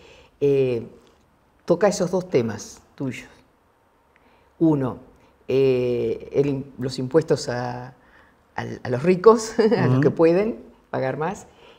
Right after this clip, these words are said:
Speaker 1: y, y lo otro es cómo es, es, ese caudal de capital acumulado por ellos puede ser parte de un atractivo de, eh, para que inviertan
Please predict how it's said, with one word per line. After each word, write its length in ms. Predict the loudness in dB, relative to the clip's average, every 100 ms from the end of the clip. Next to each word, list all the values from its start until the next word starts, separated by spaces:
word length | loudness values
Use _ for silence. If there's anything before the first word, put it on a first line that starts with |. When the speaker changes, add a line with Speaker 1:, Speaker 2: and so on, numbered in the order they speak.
| _
Speaker 1:
y, 500 | -2 0 2 2 0 0 -2 -4 -8 -14 _ _ _ _
y 100 | -6
lo 140 | 0 2
otro 300 | 2 4 6
es 380 | 8 6 -2 -10 0
cómo 480 | 2 2 0 -2 -8 -20 -6
es, 500 | -6 -6 -12 -20 -8
es, 320 | -6 -6 -10 -10
ese 240 | -8 -6 -2
caudal 440 | 0 2 2 2
de 120 | -2
capital 560 | -2 -4 -4 0 2 2
acumulado 580 | -2 -4 -4 -2 0 2
por 160 | 2
ellos 460 | 2 0 -2 -4 -6 -18 -20 _
puede 560 | 0 2 4 2 0 -4
ser 360 | -2 -2 0 2
parte 500 | 2 2 0 -2 -2 -6 -20 -12
de 180 | -2 2
un 240 | 2 0 2
atractivo 1700 | 4 4 2 0 -10 -10 -8 -4 -2 -4 -4 0 4 6 6 4 -6
de, 340 | -2 -2 -2 -6 -8
eh, 320 | -6 -6 -6
para 220 | -2 -2 -2
que 80 |
inviertan 640 | -4 2 2 2 -2 -6